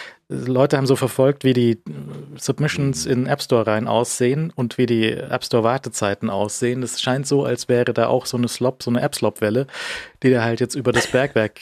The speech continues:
Speaker 1: <laughs> kippt. Ähm, pf, keinerlei, ähm,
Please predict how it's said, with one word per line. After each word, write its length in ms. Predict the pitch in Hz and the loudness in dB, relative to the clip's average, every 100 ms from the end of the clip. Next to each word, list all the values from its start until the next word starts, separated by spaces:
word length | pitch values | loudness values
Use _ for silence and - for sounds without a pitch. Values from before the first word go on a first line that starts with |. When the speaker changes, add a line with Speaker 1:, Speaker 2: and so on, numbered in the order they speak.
| - | -20
Speaker 1:
<laughs> 120 | _ | _
kippt. 520 | - 139 - - - - | 0 0 0 -10 -10 -2
Ähm, 400 | 123 120 117 110 _ _ _ 113 | 2 4 2 0 _ _ _ -8
pf, 320 | 101 - - _ _ - | -8 -12 -18 _ _ -10
keinerlei, 540 | - 123 117 113 110 135 | -2 0 2 2 0 -2
ähm, 400 | 117 104 101 | -4 -4 -4